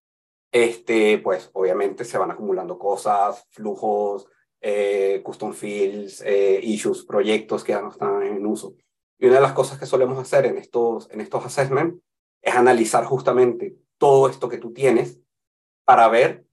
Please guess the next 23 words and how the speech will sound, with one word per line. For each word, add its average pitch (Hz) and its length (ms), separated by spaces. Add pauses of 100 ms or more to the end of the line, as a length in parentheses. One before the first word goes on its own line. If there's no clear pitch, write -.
(680)
cuál 135 340
va 135 40
a 131 60
ser 135 180
la 139 80
mejor 127 220
estrategia 117 500
de 110 60
migración, 98 540 (600)
¿vale? 113 200
Porque 117 180
nos 98 140
hemos 98 200
encontrado 104 420
con 113 180
clientes 104 380
actualmente 120 600
donde 131 280
hacemos, 107 720
por - 140
ejemplo, 110 340
migraciones 113 640 (220)
faseadas, - 800